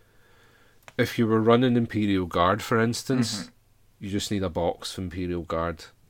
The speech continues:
Speaker 2: Yeah, and that's it.
Speaker 1: And then
Speaker 2: You're
Speaker 1: may-,
Speaker 2: good to go.
Speaker 1: maybe a commander, 'cause they've
Speaker 2: Yeah.
Speaker 1: now added commanders in. Um, but you could just, if you wanted, add more guardsmen in as well.
Speaker 2: Yeah.
Speaker 1: So,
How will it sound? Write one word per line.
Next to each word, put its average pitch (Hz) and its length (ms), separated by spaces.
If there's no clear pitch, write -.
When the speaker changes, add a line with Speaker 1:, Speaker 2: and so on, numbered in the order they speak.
Speaker 2:
Yeah, - 200
and 107 100
that's - 240
it. - 220
Speaker 1:
And 90 120
then 90 120
Speaker 2:
You're 87 80
Speaker 1:
may-, 95 140
Speaker 2:
good 90 80
to - 80
go. 101 120
Speaker 1:
maybe 110 280
a 104 100
commander, 98 640
'cause 95 160
they've 92 160
Speaker 2:
Yeah. 98 140
Speaker 1:
now 95 60
added 90 360
commanders 90 540
in. 95 200
Um, 87 460
but 90 80
you 87 140
could 90 180
just, - 420
if - 240
you 90 60
wanted, 85 480
add 80 220
more 78 200
guardsmen 78 520
in 82 160
as 80 220
well. 156 80
Speaker 2:
Yeah. 294 140
Speaker 1:
So, 90 520